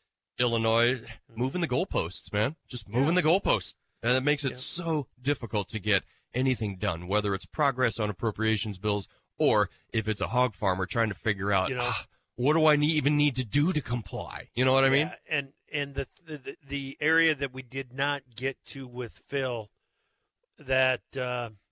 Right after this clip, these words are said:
Speaker 2: yeah, I was kinda hesitant to, to go there, I guess, but
Speaker 1: Mm-hmm.
Speaker 2: we, we cannot forget that the whole Prop twelve issue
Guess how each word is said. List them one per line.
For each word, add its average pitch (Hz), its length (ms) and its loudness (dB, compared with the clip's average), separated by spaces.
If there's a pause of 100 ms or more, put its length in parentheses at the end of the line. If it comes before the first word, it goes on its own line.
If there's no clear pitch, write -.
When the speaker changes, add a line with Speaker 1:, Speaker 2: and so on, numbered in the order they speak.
(280)
Speaker 2:
yeah, 143 280 -2
I - 20 0
was 143 160 -4
kinda 139 200 -4
hesitant 127 520 -4
to, 123 240 -8 (420)
to 135 120 -8
go 135 340 -2
there, 127 260 -2
I 123 120 -2
guess, 127 400 -4
but 135 240 -2 (140)
Speaker 1:
Mm-hmm. 160 840 -6
Speaker 2:
we, 170 140 -8
we 143 180 -6
cannot 175 680 -2
forget 117 840 -8 (1120)
that 135 360 2
the 120 280 -6
whole 151 460 -4
Prop - 440 -2
twelve 131 520 -6
issue 120 500 -10